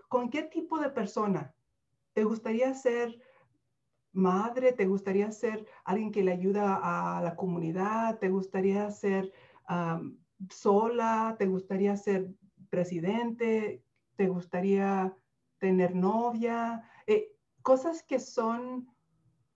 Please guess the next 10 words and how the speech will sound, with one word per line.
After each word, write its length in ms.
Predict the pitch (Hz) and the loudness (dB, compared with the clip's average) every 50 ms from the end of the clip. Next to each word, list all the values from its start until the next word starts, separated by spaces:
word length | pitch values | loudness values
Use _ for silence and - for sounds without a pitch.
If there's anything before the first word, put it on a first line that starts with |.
| _ _ _ _ _ _ _ _ _ | _ _ _ _ _ _ _ _ _
cosas 320 | - 269 262 330 349 349 - | 4 4 4 4 0 -2 -2
que 100 | 320 - | -6 -4
te 120 | - 220 | -2 -2
asustan 440 | 202 202 - 240 254 - - 277 262 | -2 -2 -4 -8 -8 -6 -4 -4 -4
a 100 | 247 - | -4 -4
ti 100 | 226 226 | -6 -8
como 240 | - 208 208 190 185 | -6 -2 -2 -2 0
padre, 500 | - 185 185 208 233 262 320 349 370 - _ _ _ _ _ _ _ _ | 0 0 0 2 0 -2 -4 -6 -10 -14 _ _ _ _ _ _ _ _
quiero 380 | - 220 220 247 262 254 - - | 2 4 6 6 6 4 0 -4
que 420 | - 208 202 196 190 185 180 - | -2 0 2 2 2 0 -2 -6